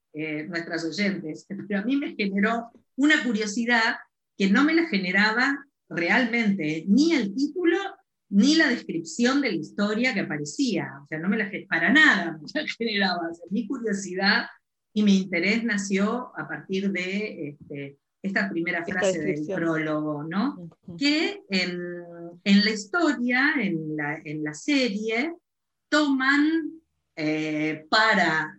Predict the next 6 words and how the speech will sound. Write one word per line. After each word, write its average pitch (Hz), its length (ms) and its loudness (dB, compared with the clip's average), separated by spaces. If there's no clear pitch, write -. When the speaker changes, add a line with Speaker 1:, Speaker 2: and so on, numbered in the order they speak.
Speaker 1:
relatar 170 880 2
este 196 380 -2
prólogo, 185 840 0
toman, 170 600 4
eh, 165 400 2
una, 294 580 4